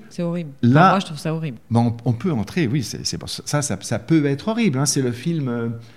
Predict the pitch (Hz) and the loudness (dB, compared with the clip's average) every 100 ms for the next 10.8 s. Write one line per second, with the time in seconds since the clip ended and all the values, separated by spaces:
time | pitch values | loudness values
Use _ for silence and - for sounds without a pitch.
0 | - - 123 135 156 143 123 135 151 143 | -12 2 4 6 4 2 2 2 2 2
1 | 135 92 160 185 180 143 127 101 127 110 | 2 2 -6 -4 -2 2 2 2 0 0
2 | 123 107 98 127 151 147 110 104 101 107 | 0 0 0 2 2 2 -2 -6 -4 -4
3 | 95 101 107 104 139 127 185 113 110 110 | -4 -4 -4 -4 -2 -2 -2 -2 -4 -2
4 | 113 113 110 110 104 143 170 175 196 202 | 2 2 2 0 0 0 0 -4 -2 -4
5 | - 180 - 175 175 156 - - 147 - | -2 -4 -4 -6 -6 -8 -12 0 0 2
6 | - 156 185 196 180 175 175 156 - 202 | 2 2 2 2 0 0 0 0 2 2
7 | 196 165 135 113 170 170 156 175 175 165 | 2 0 -4 0 2 2 0 0 2 2
8 | 143 120 - - 127 139 143 160 180 196 | 0 -2 -10 -4 2 4 6 8 8 6
9 | 151 - 113 - - 143 143 143 139 120 | 4 -4 -8 -6 -4 -4 -2 -2 0 -2
10 | 110 107 - 104 113 147 185 | -2 -4 -6 -8 -8 -4 -6